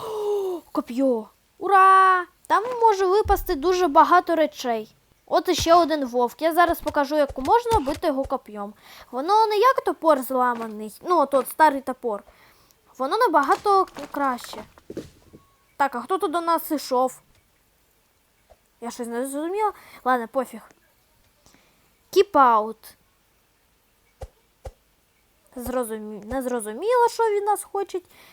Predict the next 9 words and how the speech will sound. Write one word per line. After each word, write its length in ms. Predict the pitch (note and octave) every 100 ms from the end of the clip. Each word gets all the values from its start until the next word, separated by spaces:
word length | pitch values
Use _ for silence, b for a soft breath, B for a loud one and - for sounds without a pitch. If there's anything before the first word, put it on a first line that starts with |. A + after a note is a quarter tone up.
| B
але, 180 | A3+ A#3
схоже, 360 | - F#4 E4 E4+
і 40 |
залізти 480 | C4 C#4 A3 - G#3
не 140 | G#3
можна. 320 | G3+ G#3+ A3 A3 -
О, 240 | G#4+ A#4
вже 180 | F#4+ A4+
ранок. 440 | E4 D#4+ D#4 -